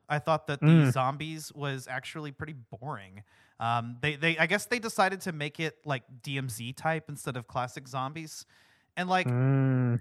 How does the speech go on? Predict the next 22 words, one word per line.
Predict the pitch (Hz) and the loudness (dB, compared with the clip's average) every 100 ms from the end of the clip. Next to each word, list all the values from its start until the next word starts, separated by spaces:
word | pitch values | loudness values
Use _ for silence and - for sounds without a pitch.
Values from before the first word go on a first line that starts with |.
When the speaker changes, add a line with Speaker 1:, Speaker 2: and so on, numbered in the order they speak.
| - | -4
Speaker 1:
you | 202 | -6
know, | 262 | -4
I | 226 | -4
remember | 269 247 247 226 | -4 -2 -2 -2
playing | 214 185 175 143 | -2 -4 -4 -2
Black | 135 131 135 | 0 0 0
Ops | 123 - | -6 -6
Zombies | 113 120 113 113 98 | -8 -8 -8 -12 -8
back | 107 107 | -8 -8
in | 104 | -14
the | 104 | -14
day, | 101 101 101 - _ _ - | -12 -12 -14 -18 _ _ -4
and, | 170 | 0
and | 190 | 4
Speaker 2:
Those | 123 | 4
Speaker 1:
that | - | 4
Speaker 2:
were | 117 | 2
Speaker 1:
was | - | 2
the | |
Speaker 2:
fun. | 113 104 | 2 2
Speaker 1:
tits, | 220 240 - | -2 -2 -6
man. | 131 123 135 151 | -6 -4 -4 -6